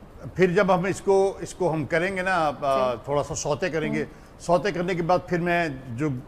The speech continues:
Speaker 1: जो मीट मैंने पहले पका लिया था, यूँ कह लें कि
Speaker 2: ठीक।
Speaker 1: मैंने इसको दम पे रखा हुआ था,
Speaker 2: ठीक है।
Speaker 1: हम उसको लेंगे, फिर हम दोनों को इकट्ठा करके हल्का सा मिक्स करके
Speaker 2: ठीक।
Speaker 1: फिर दोबारा हम इसको दम पे लगाएंगे।
Speaker 2: ओके।
Speaker 1: तो ये,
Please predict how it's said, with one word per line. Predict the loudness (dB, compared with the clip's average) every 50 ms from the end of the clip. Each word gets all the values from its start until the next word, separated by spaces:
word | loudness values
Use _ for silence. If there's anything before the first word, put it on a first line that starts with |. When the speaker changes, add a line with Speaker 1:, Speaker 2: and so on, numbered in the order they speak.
| -8
Speaker 1:
जो | -4 -2 -2
मीट | 0 0 0 -2 -2
मैंने | -2 0 0 0 0
पहले | -2 -2 -2 -2 0 0 -2 -2 -4 -8 -14 -20 -20 -20 -20 -20 -20 -18 -10 -10
पका | -4 2 6 6 8
लिया | 8 6 4 0
था, | 0 0 -2
यूँ | -2 -2 0
कह | 0 0
लें | 0 0 -2
कि | -2
Speaker 2:
ठीक। | -2 -2
Speaker 1:
मैंने | -2 -4
इसको | -4 -4 -6
दम | -2 2 2 2 2
पे | 2 2 0
रखा | 0 0 -2 -4
हुआ | -4 -4
था, | -4 -2 -2
Speaker 2:
ठीक | -2 -2 -4 -10
है। | -14 -16 -18 -16 -8 -4
Speaker 1:
हम | -4 -2 -2 -2
उसको | -4 -4 -2 0 0
लेंगे, | 2 2 2 2 2 0 0
फिर | 0 0
हम | 0 2 4
दोनों | 4 4 4 4 2
को | 0
इकट्ठा | 0 -4 -2 -2 0
करके | 0 0 -2 -2 -2 -4
हल्का | -4 -2 -2 -4
सा | -2 -2 -2
मिक्स | -2 -2 -2 -2
करके | -2 -2 -2 -2 -2 -6 -6 -6 -10 -16 -20 -20 -12 -8
Speaker 2:
ठीक। | -8 -8 2
Speaker 1:
फिर | 4 4 6
दोबारा | 6 8 8 8 10 8
हम | 6 4 0
इसको | 0 0 0
दम | 2 2 0
पे | 0 -4 -8
लगाएंगे। | -8 -8 -8 -10 -10 -10 -4 -2
Speaker 2:
ओके। | 0 0 0 -2 -6 -12 -16 -16 -20 -20 -20 -20 -20 -20 -6 -2
Speaker 1:
तो | 0
ये, | 4 6 8 8 8 6 2